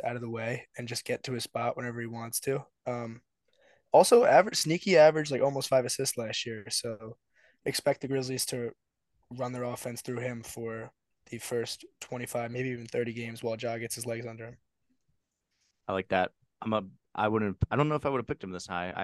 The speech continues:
Speaker 2: I, I think, but I think he's good. I think it's good. I might, the only downside would be, like, because Ja is out, he might be one of the focal points of the defense instead of Ja,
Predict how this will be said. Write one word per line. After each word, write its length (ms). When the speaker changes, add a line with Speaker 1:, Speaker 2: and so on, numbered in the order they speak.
Speaker 2:
I, 60
I 40
think, 400
but 80
I 20
think 140
he's 120
good. 240
I 80
think 120
it's 80
good. 100
I 60
might, 260
the 80
only 160
downside 400
would 120
be, 120
like, 300
because 500
Ja 200
is 140
out, 300
he 100
might 160
be 80
one 140
of 40
the 60
focal 300
points 340
of 120
the 80
defense 520
instead 260
of 140
Ja, 240